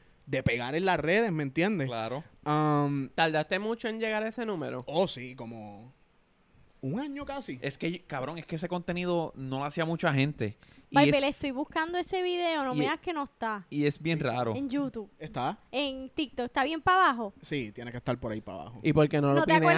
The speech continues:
Speaker 4: acuerdas cómo es
Speaker 3: arriba?
Speaker 4: la...? Ah, debe
Speaker 1: Yo no lo
Speaker 4: ser
Speaker 1: manejo.
Speaker 4: este, el de uno punto dos millones. ¿Será este el que dice "me jodí"?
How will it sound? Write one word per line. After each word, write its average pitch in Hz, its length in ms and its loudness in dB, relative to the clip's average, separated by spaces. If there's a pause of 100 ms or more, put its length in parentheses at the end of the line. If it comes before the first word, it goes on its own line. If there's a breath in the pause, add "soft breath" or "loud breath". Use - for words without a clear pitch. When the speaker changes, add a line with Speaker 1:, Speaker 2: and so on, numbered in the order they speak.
Speaker 4:
acuerdas 339 80 6
cómo 403 260 6
es 381 100 6
Speaker 3:
arriba? 381 120 6
Speaker 4:
la...? 359 260 6 (140)
Ah, 339 140 8
debe 330 140 6
Speaker 1:
Yo 294 80 8
no - 40 4
lo - 60 6
Speaker 4:
ser 311 80 6
Speaker 1:
manejo. 330 260 4
Speaker 4:
este, 330 160 4
el 330 100 2
de 311 200 2
uno 359 360 2
punto 392 320 -4
dos 339 220 0
millones. 302 640 -4 (1300)
¿Será - 300 2
este 415 160 -2
el 349 80 -6
que 330 120 -8
dice 359 200 -4
"me 403 80 -2
jodí"? 415 460 0